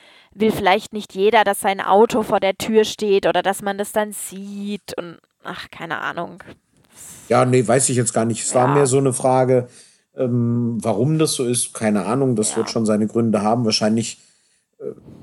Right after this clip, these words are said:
Speaker 2: die Mieten, ja, und sowas, aber es war mehr so eine allgemeine Frage, wenn man also sich erkundigt, wo ist denn dieser Club und dann sieht, der ist in einem Industriegebiet und sich dann wundert als Neuling, da muss man sich nicht wundern, das gehört so.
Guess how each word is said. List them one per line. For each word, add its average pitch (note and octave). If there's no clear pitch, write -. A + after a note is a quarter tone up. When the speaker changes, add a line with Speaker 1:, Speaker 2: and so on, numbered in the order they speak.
Speaker 2:
die G#2+
Mieten, A2
ja, G2
und G2
sowas, G2
aber G2
es -
war A2+
mehr A#2
so A2
eine A2
allgemeine G#2+
Frage, G#2+
wenn A#2+
man B2
also A2+
sich B2
erkundigt, C#3+
wo A#2
ist -
denn C#3+
dieser C#3
Club C3+
und A#2+
dann A#2
sieht, B2
der A#2
ist A#2
in A#2+
einem A#2
Industriegebiet C3
und A#2
sich A#2
dann G#2+
wundert C3
als A#2
Neuling, A#2
da G#2
muss A2
man B2+
sich A#2
nicht A#2
wundern, A2
das -
gehört E2+
so. C2+